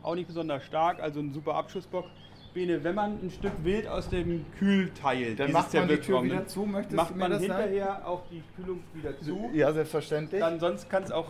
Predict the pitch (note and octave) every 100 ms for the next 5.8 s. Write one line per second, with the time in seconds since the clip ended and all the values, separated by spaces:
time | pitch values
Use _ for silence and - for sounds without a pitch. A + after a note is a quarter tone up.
0 | - - D#3+ E3+ E3 D#3 C3+ C#3 D3+ C#3+
1 | A#2 A2 A2 G2+ A#2+ B2 A#2 - C3+ D3+
2 | B2+ B2 C#3 D3+ D3 B2+ G#2 - - -
3 | - A2+ C3 C#3 D3 D#3+ D3 C#3 D3 D3
4 | D#3 D#3 C#3+ C#3+ C#3+ C3+ C3+ C3+ C#3 C#3+
5 | - A2 B2+ A#2+ A2+ A#2+ A#2 A2